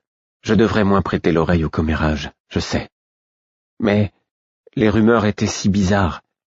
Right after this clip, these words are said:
Et puis on a rapporté des cadavres au château pour les brûler. Et il y avait une drôle de femme dans les cuisines,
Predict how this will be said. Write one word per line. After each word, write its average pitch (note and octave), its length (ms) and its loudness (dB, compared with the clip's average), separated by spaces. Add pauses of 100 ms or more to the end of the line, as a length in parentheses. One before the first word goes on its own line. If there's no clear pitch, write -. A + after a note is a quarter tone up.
(500)
Et A2 120 -2
puis A2+ 240 0
on A2 140 4
a G#2+ 60 2
rapporté G2+ 420 0
des F#2+ 120 -2
cadavres F2+ 400 0
au D#2 60 -2
château F2 340 -2
pour D#2+ 180 -4
les D#2+ 80 0
brûler. D2+ 400 -2 (840)
Et A#2 120 0
il F#2+ 100 2
y G#2 80 2
avait G2+ 380 0 (380)
une A2 200 0
drôle G#2+ 260 2
de G2 80 2
femme E2+ 360 0
dans C#2+ 100 -2
les D#2 100 -2
cuisines, D#2 480 -2